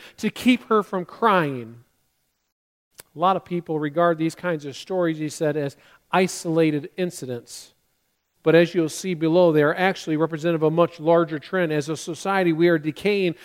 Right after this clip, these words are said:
from the inside out, and we need to start facing the truth if we are ever gonna get this turned around. The following are one hundred facts about the moral collapse of America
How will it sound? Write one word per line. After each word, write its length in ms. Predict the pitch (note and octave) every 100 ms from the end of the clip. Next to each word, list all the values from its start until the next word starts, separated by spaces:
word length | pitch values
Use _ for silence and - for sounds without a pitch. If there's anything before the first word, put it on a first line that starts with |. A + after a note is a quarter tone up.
| -
from 160 | - F3+
the 180 | G3+ G#3+
inside 480 | A3 - G#3 F#3
out, 180 | F3+ F3+ - -
and 140 | E3 E3
we 160 | G#3+
need 140 | B3+ G#3+
to 100 | E3+
start 280 | - F#3+ F3
facing 400 | F#3+ G3 F#3+ F3
the 80 |
truth 380 | D#3+ - A3 G#3+
if 140 | E3 D#3
we 100 | F#3
are 80 |
ever 240 | G3 G#3 A#3
gonna 240 | G#3+ F#3+
get 220 | D#3+ F#3+
this 180 | F#3+ F3
turned 300 | - F#3+ F#3+
around. 380 | F3 F#3 G3+ D#3+ - -
The 100 | F3+
following 480 | E3+ A3 G#3+ A#3+ A3+
are 60 | E3+
one 200 | F3+ G#3+
hundred 160 | A3
facts 420 | F3+ - G#3 G3+ -
about 220 | F3 E3
the 80 | D#3+
moral 300 | F3 G3+ G3+
collapse 420 | F#3 F#3+ G3 -
of 80 | E3
America 640 | E3+ G3+ G#3 F#3 E3+